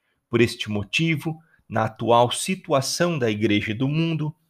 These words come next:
muitos homens e muitos contextos, guiados por um vivo sentido de fé, voltam-se quase espontaneamente, por assim dizer, para a misericórdia de Deus.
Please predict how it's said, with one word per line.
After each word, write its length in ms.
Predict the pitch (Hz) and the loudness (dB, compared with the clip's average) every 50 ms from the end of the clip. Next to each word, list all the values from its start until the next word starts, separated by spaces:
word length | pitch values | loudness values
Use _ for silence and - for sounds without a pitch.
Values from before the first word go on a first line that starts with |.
| _ _ _ _ _ _ - | _ _ _ _ _ _ -4
muitos 540 | 180 208 233 233 226 233 - 190 143 - - | -2 0 0 0 0 -2 -2 -2 -2 2 4
homens 500 | 120 117 120 123 127 127 123 - - - | 6 6 6 4 2 -2 -2 -4 -6 -4
e 80 | 123 | -2
muitos 420 | 120 117 123 139 143 135 127 117 - | 0 0 0 -2 -2 -4 -6 -8 -8
contextos, 840 | - - 135 135 135 135 151 151 156 156 - - 147 131 - - - | -6 -6 -6 -6 -2 2 4 4 4 2 -2 -8 -10 -10 -10 -12 -12
guiados 520 | 104 98 95 110 104 110 107 104 104 - - | -10 -2 2 2 4 2 2 0 -4 -10 -10
por 180 | - - 113 | -8 -8 -6
um 180 | 110 110 107 104 | -6 -4 -6 -6
vivo 320 | - 127 165 185 175 165 | -4 -4 -2 -2 -2 -2
sentido 520 | 143 - 143 131 131 127 - 185 196 185 175 | -4 -4 -4 -6 -6 -6 -6 -6 -4 -4 -6
de 100 | 165 156 | -8 -6
fé, 320 | - - 131 127 120 - - _ _ _ _ _ _ _ - - _ - - | 0 2 2 2 2 0 -8 _ _ _ _ _ _ _ -20 -20 _ -20 -20
voltam-se 920 | - 95 87 120 127 127 120 - - 127 117 - - - 123 117 110 113 _ _ _ _ | -12 -2 4 6 6 6 4 2 -4 -6 -6 -4 -2 0 0 0 0 -2 _ _ _ _
quase 420 | - - 131 131 139 131 - - - | -2 2 2 2 2 2 -2 -4 0
espontaneamente, 1200 | - 175 180 180 - - - 175 170 175 160 170 180 180 180 180 175 165 131 117 117 123 123 - - | 2 2 2 2 -2 -4 -4 -4 -4 -4 -4 -4 -4 -2 0 0 0 0 0 -2 -2 -4 -4 -6 -10
por 200 | - - 98 95 | -10 -8 -6 -6
assim 240 | 98 - - 110 104 | -6 -6 -6 -10 -10
dizer, 480 | 101 104 92 92 101 98 92 101 _ _ _ _ _ _ _ _ _ _ | -10 -10 -8 -6 -4 -6 -6 -8 _ _ _ _ _ _ _ _ _ _
para 200 | - 107 107 107 | -2 0 2 2
a 20 | 110 | 2
misericórdia 640 | 113 104 95 110 104 107 - - 107 107 104 107 107 | 0 -2 -4 -4 -6 -4 -2 0 0 0 0 -2 -6
de 120 | 104 113 | -6 -6
Deus. 520 | 95 95 98 98 98 - - - - _ | -6 -4 -4 -4 -4 -6 -10 -12 -14 _